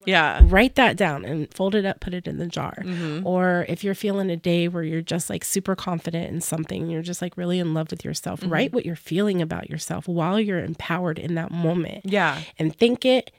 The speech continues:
Speaker 2: and say it out loud and write it down and put it in the jar. And then on a day you're just feeling like shit,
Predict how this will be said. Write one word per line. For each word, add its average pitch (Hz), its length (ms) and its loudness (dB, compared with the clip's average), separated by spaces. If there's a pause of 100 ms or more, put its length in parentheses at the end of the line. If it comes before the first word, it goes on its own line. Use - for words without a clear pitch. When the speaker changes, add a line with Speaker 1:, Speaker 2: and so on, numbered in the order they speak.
(120)
Speaker 2:
and 147 140 -4
say 190 280 2
it 208 80 2
out 208 220 -2
loud 196 460 -4 (140)
and 151 200 -6
write 175 220 2
it 180 80 -2
down 160 420 0
and 165 140 -6
put 175 140 -4
it 175 120 -4
in - 80 -6
the 156 80 -2
jar. - 380 -8 (460)
And 165 120 4
then 175 120 4
on 190 160 2
a 180 80 0
day 175 180 0
you're 170 220 -4
just 165 240 -8
feeling 160 240 -4
like - 160 -10
shit, - 400 -8